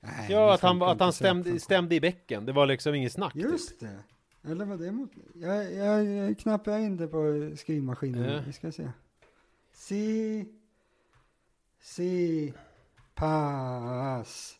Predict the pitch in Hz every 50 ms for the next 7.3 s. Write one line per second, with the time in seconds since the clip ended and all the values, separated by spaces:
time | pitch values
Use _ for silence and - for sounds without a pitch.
0 | _ - 160 170 165 - - 208 214 208 202 196 170 - - - - - - -
1 | _ _ - 175 170 175 170 156 156 - - - 160 151 156 - - 156 151 160
2 | 151 143 - - - 156 147 147 143 - - 139 127 - - 143 135 - - 151
3 | - 151 143 - - _ 196 202 190 - 208 190 170 160 147 135 127 - - 127
4 | 113 - - - - - 107 - - - _ _ _ _ _ _ _ _ _ _
5 | _ _ _ _ _ _ _ _ _ _ _ _ _ _ _ _ _ _ - 151
6 | 160 139 123 139 165 196 143 - 151 147 147 143 139 - 139 127 - - 139 139
7 | 151 151 131 110 - 123